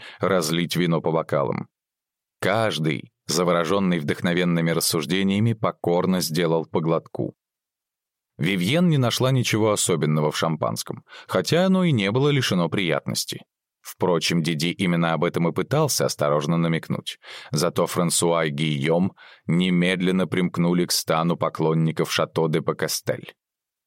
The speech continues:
Допив свои бокалы, они тут же потребовали наполнить их вновь. Не прошло и получаса, как атмосфера в столовой приняла вполне непринуждённый, даже дружественный характер. Возможно, не последнюю роль сыграл уход Ивет.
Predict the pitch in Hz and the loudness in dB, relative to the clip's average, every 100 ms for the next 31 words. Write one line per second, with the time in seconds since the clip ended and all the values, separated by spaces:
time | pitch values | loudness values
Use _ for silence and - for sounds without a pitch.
0 | _ _ - 82 80 127 - 101 98 90 | _ _ -2 -2 0 -2 0 2 2 0
1 | 107 110 98 92 92 - 147 120 92 82 | 2 2 2 2 0 0 0 2 0 0
2 | 80 82 87 92 113 117 101 78 78 85 | -2 0 2 2 2 2 0 0 0 0
3 | - 92 98 98 - - _ _ _ _ | -2 -2 0 0 -2 -10 _ _ _ _
4 | _ _ _ 87 113 123 135 - 180 156 | _ _ _ -2 0 2 0 2 2 2
5 | 113 90 80 - 139 - 123 113 - - | 2 0 0 0 0 2 0 0 -6 -4
6 | 95 - 90 92 92 - 101 98 87 - | -4 -2 -4 0 0 0 0 2 2 0
7 | 80 78 123 113 95 90 92 87 80 - | 0 2 2 0 0 0 2 0 0 -2
8 | 78 76 85 131 120 - 92 87 76 71 | 0 2 2 2 2 0 0 0 0 0
9 | 95 135 107 65 - - - - 165 90 | 2 2 2 0 -4 -14 -2 0 0 0
10 | 73 85 95 147 120 - - 90 78 73 | -2 0 2 2 2 -2 -2 0 0 0
11 | - 67 - - - - _ - - - | -2 -2 -4 -6 -10 -10 _ -18 -18 -4
12 | 85 87 95 95 92 92 90 90 - 87 | 0 0 2 0 2 0 2 0 0 0
13 | 85 90 87 90 - 85 87 82 - 87 | 2 2 2 2 0 0 0 0 -2 -2
14 | 80 90 120 90 - | 0 0 0 -2 -6